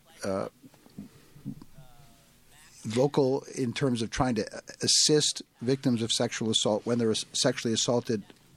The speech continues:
away from the United States, because they're oftentimes in countries where laws just aren't the same. The report, the, the way that th-, those crimes are reported, investigated aren't the same.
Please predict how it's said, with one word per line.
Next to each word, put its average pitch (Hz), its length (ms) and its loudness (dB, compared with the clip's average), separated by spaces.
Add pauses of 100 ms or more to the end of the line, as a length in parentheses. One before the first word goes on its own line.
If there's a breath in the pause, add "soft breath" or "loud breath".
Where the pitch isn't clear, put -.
(300)
away 123 320 4
from 110 360 -2
the - 60 -12
United 113 300 0
States, 165 380 0
because 110 500 -2 (800 loud breath)
they're 110 400 2 (240)
oftentimes 107 680 0
in 107 80 -2
countries 110 520 -2
where 107 380 0 (1040 loud breath)
laws 127 400 4
just - 240 0
aren't 117 140 2
the 110 80 -2
same. 160 580 4
The 113 180 -2
report, 127 400 2
the, 117 80 0
the 113 140 -4
way 117 180 2
that - 280 -6
th-, 113 180 -2
those 110 200 -2
crimes 113 300 0
are 104 80 0
reported, 131 480 2
investigated 117 640 0
aren't 110 180 -4
the 101 80 -4
same. 147 400 2